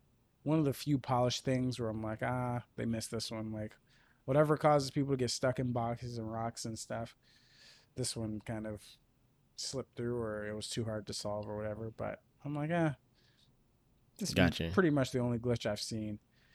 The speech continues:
Speaker 1: I thought you were talking about the glitch puzzles, which were also pretty fun,
Speaker 2: The
Speaker 1: I
Speaker 2: glitched
Speaker 1: thought.
Speaker 2: puzzles? Oh, I did not see that.
Speaker 1: I'm talking about the, uh, you know, the little
Speaker 2: Oh,
Speaker 1: spider girl.
Speaker 2: that glitch. Gotcha.
Speaker 1: Spider
Speaker 2: Yeah, I,
Speaker 1: robot,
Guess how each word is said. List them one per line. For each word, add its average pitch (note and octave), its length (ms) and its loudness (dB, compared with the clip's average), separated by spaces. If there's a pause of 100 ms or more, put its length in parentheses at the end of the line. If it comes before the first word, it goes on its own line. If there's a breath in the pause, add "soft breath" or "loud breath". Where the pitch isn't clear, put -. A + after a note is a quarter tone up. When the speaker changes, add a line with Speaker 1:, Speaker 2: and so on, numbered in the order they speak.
(140)
Speaker 1:
I - 60 -4
thought - 200 0
you C#3 40 0
were B2+ 40 2
talking B2+ 220 2
about A2+ 160 0
the A2+ 80 -2
glitch C3 320 -2
puzzles, A2 440 0
which A#2+ 200 -6
were A2+ 120 -4
also A2+ 240 -4
pretty G#2+ 240 -8
fun, - 160 -2
Speaker 2:
The F#2+ 60 6
Speaker 1:
I - 100 0
Speaker 2:
glitched A#2 220 10
Speaker 1:
thought. G2 180 0
Speaker 2:
puzzles? C#3+ 800 8
Oh, F2 180 8
I G2 100 12
did D#2 180 4
not E2+ 240 4
see C#2 160 -2
that. F2 420 4 (1300)
Speaker 1:
I'm D#3 120 2
talking F#3+ 240 6
about C#3+ 360 8
the, B2+ 260 4
uh, A#2+ 200 2
you G#2+ 140 4
know, C#3+ 120 12
the E3 60 12
little D#3+ 140 12
Speaker 2:
Oh, - 0 -
Speaker 1:
spider B2+ 360 12
girl. G#2+ 160 -2
Speaker 2:
that B2+ 320 12
glitch. - 500 0
Gotcha. D#2+ 560 2 (360)
Speaker 1:
Spider - 240 4
Speaker 2:
Yeah, C#3 180 12
I, C#3+ 40 12
Speaker 1:
robot, C#3 100 8